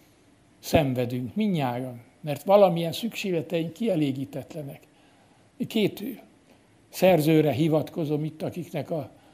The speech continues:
tanúságával jutottam el idáig. Az egyik Kiss Géza,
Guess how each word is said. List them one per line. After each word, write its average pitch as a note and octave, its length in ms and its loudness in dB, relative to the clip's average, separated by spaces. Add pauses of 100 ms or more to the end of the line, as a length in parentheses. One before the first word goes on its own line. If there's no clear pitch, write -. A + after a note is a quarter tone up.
(160)
tanúságával D3 1000 4
jutottam D3+ 560 0
el D3 160 -2
idáig. D#3+ 340 0
Az D3+ 120 -2
egyik C#3 400 -4
Kiss C#3 280 -2
Géza, D3+ 540 2